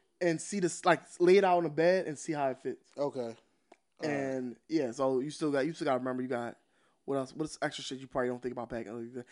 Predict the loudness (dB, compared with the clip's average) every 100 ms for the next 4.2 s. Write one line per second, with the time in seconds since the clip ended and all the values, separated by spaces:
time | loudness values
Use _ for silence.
0 | -16 -10 2 4 6 4 0 -2 -2 2
1 | 2 2 -2 -16 _ _ -10 -2 0 2
2 | 2 2 0 -6 _ _ _ -10 -4 2
3 | 4 4 0 -6 8 8 10 6 6 4
4 | 2